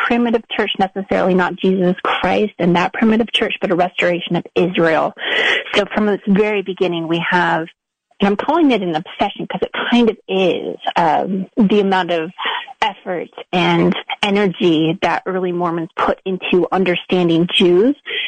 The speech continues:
and also the Jewish scriptures. So when Joseph Smith, um, invited Joshua Seixas to come and teach them Hebrew, it was because Joseph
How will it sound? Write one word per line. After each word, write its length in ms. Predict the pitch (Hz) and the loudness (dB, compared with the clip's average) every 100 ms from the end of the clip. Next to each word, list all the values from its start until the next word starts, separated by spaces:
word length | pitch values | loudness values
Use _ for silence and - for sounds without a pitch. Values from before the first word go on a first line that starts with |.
| - - | -8 -6
and 220 | 233 214 - | 0 0 0
also 540 | 208 214 - 190 180 | -2 -4 0 0 0
the 140 | 190 175 | 0 -2
Jewish 340 | 180 175 151 - | 0 -2 -2 -6
scriptures. 580 | - 190 - - 151 - - - - _ _ _ _ - - - | -2 -2 -2 -4 -6 -6 -12 -14 -16 _ _ _ _ -16 -4 -2
So 100 | 185 | 0
when 140 | 175 | 0
Joseph 320 | 202 190 190 - | -2 -2 -6 -2
Smith, 180 | 196 185 - - - | -2 -2 -8 -18 -4
um, 400 | 208 180 165 190 - _ _ | 0 0 -2 -10 -18 _ _
invited 480 | 214 202 190 185 185 - - 185 | 0 2 0 -6 -10 -12 0 2
Joshua 540 | 202 175 208 - 185 180 - | 2 0 -2 -4 -4 -4 0
Seixas 440 | 190 208 - 175 - _ - | 2 2 -2 -4 -6 _ -2
to 120 | 196 | -2
come 400 | - 196 185 196 | -2 -2 -4 -4
and 240 | 175 185 - - | -4 -6 -2 0
teach 180 | 240 - - | 0 0 -4
them 300 | 180 165 165 - - - - | -2 -2 -4 -8 -12 -10 0
Hebrew, 400 | 220 208 165 156 139 | 2 4 2 0 0
it 140 | 185 | -2
was 100 | - 180 | -2 -4
because 480 | 190 - - 165 196 - - - - - | -4 -2 0 0 -2 -6 -12 -10 -4 0
Joseph 300 | 190 190 | 0 0